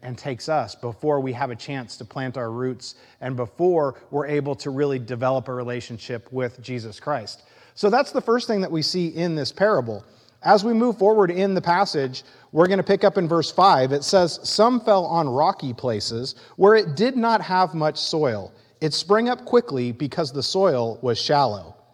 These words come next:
But when the sun came up, the plants were scorched and they were weathered because they had no roots." Guys, have you ever seen somebody that makes a decision to follow Jesus and they are just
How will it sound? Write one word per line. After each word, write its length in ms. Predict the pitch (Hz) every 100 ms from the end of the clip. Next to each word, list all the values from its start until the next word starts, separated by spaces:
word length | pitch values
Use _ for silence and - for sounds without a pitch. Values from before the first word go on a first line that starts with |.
| - - _ -
But 360 | 190 262 190
when 220 | 156 185 208
the 80 |
sun 340 | 196 214 220 240
came 280 | 196 156 135
up, 400 | 110 127 _ _ -
the 80 | 143
plants 480 | 123 180 180 135 -
were 100 | 127
scorched 720 | 110 - 180 135 98 - - _ _
and 160 | 131
they 120 | 143 139
were 140 | 131
weathered 460 | 139 165 135 117 113
because 380 | 123 143 131
they 160 | 123 131
had 480 | 139 151 151 151 147
no 440 | 135 127 127 123 123 - _ _
roots." 640 | 113 117 95 - - - - _ _ _ _ _ _ _ _
Guys, 380 | 151 170 160 - _ _ _ _ _ _ _ _ _ _ _ - - -
have 160 | 165
you 60 | 202
ever 180 | 226 247
seen 300 | - 190 190
somebody 600 | 208 196 190 190 202 190
that 220 | 123 143 131
makes 260 | 156 160
a 60 | 180
decision 420 | 147 160 160 165
to 60 | 139
follow 300 | 139 147 139
Jesus 480 | 123 147 151 160
and 220 | - 135 143
they 140 | 185
are 140 | 175
just 340 | 139 165 151